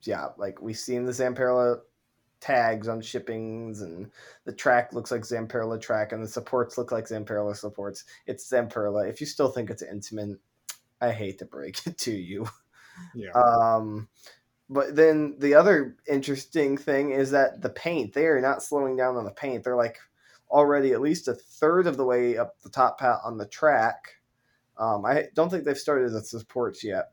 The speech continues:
Speaker 1: but they're not, they're not wasting time.
Speaker 2: Yeah. They're, uh,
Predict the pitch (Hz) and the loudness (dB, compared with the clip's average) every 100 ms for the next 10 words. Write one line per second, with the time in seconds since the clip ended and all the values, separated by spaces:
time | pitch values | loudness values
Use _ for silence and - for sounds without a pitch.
0 | - 107 - - _ _ _ 107 139 196 | -4 -2 -2 -6 _ _ _ -6 -4 -2
1 | 196 - - _ 117 139 180 165 143 147 | -2 -4 -10 _ 0 2 4 2 2 2
2 | 147 131 123 127 107 95 98 - _ _ | 0 -6 -2 -2 -2 -6 -12 -16 _ _
3 | _ _ _ 120 101 92 92 _ _ _ | _ _ _ -14 -12 -12 -14 _ _ _
4 | _ _ - - _ _ - 151 175 175 | _ _ -20 -20 _ _ -4 0 2 2
5 | 160 | 0